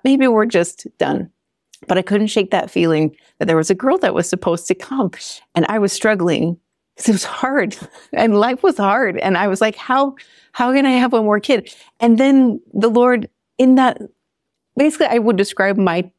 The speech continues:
my, uh, understanding of that revelation and my life at that point as kind of the rubble of Jerusalem. You know, like, I was in the thick of things. It was hard.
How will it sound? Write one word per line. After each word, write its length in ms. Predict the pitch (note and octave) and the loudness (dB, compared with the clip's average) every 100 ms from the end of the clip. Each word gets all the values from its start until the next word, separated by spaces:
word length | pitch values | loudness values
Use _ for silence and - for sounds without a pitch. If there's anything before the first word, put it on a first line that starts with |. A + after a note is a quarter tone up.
| - | -4
my, 360 | G3 E3 E3+ F3 | -2 0 0 0
uh, 200 | E3 - | -2 -4
understanding 720 | G3+ F#3+ F#3 - G3 G3+ G3 | 0 0 0 -2 0 0 0
of 100 | F#3 | 0
that 160 | F#3 E3+ | 0 0
revelation 640 | E3 D#3 D#3 D3+ - D#3 - | 0 2 0 0 -2 -2 0
and 100 | E3 | 0
my 140 | D#3+ | 0
life 260 | E3+ F#3+ - | 0 0 -2
at 80 | - | -2
that 180 | D3+ | -2
point 240 | - E3+ - | -2 -4 -2
as 140 | D#3+ | -4
kind 240 | - G3+ F#3+ | -4 -2 0
of 60 | |
the 100 | E3 | 0
rubble 400 | D3 D3+ D3+ C#3 | 0 0 0 -2
of 120 | C#3+ | -2
Jerusalem. 640 | - - C#3+ - C#2 - A3+ | -4 -4 -4 -4 -8 -6 -4
You 100 | G3 | 0
know, 60 | G3 | 2
like, 140 | A3+ | 2
I 80 | A3+ | 0
was 140 | A#3+ A#3 | 0 2
in 100 | A#3 | 2
the 80 | |
thick 220 | G3+ B3+ A#3+ | 2 -2 0
of 80 | |
things. 360 | A#3 B3+ A#3 A#3 | 0 2 2 0
It 100 | - | -2
was 100 | G3 | 0
hard. 360 | G#3 G#3+ A3 | 0 0 -2